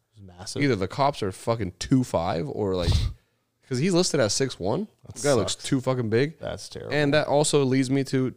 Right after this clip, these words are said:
Speaker 2: two fucking, obviously should never do it, way too fucking big to be putting your hands on your fucking wife.
Speaker 1: Yeah,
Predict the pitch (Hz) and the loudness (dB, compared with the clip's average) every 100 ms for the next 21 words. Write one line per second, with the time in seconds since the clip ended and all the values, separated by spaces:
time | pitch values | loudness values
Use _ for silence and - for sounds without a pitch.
0 | _ - 180 180 185 190 170 120 - _ | _ -2 0 0 0 2 2 0 -4 _
1 | _ _ _ _ _ - 143 139 117 104 | _ _ _ _ _ -2 0 0 0 4
2 | 117 147 170 190 - - - _ 147 262 | 4 6 6 4 0 -20 -20 _ -2 -2
3 | 226 214 175 180 160 139 165 135 107 110 | 0 -2 -2 -4 -4 -2 -2 -4 -6 -6
4 | - 143 98 117 143 127 87 - - 151 | -4 -4 -6 -6 -6 -6 -8 -12 -12 -10
5 | - 87 92 135 - - - _ _ _ | -8 -6 -2 -4 -4 -14 -20 _ _ _
6 | _ _ - 53 | _ _ -14 -12